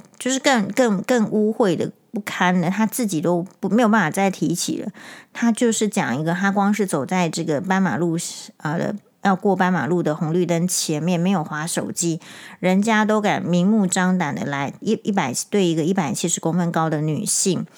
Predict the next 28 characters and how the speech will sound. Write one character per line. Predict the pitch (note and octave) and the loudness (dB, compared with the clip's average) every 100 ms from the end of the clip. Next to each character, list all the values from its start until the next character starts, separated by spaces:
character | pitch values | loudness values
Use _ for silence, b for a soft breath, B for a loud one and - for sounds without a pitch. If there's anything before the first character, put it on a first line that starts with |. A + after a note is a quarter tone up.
| B B B | B B B
做 | - A3+ F#3+ | -2 0 2
出 | G3+ F3+ | 0 0
这 | F#3 | 0
种， | C3+ | -2
突 | - | 0
然 | G3+ D#3+ | 0 2
就 | D#3 | -2
是 | E3+ | -6
碰 | - G#3 F3+ | -2 0 2
她 | E3+ | 0
的 | D#3+ | 0
手 | D#3 - | -2 -4
臂 | - E3 | -2 -2
撞 | - F3+ C#3+ | -2 -2 -2
了。 | - F#3 B B B B - | -6 -12 B B B B -10
确 | - F4 G3+ | 0 2 4
实 | - - G2+ C2 | 2 0 -2 -4
哦， | G1+ - _ _ _ _ _ | -6 -10 _ _ _ _ _
好， | - F3+ - B B B B | -2 -2 -2 B B B B
那 | D#4+ E4 A#3 - _ _ _ _ _ _ _ _ _ | 0 2 2 -2 _ _ _ _ _ _ _ _ _
你， | G#3 G3+ - | 2 2 2
你 | F#3+ F3+ | 2 2
听 | D4+ | 2
到 | D#4+ C4+ | 2 2
这 | C4+ B3+ | 2 2
些 | B3 A#3 | 2 2
案 | - B3 A3 E3+ | 2 0 2 0
子 | - - | -4 -8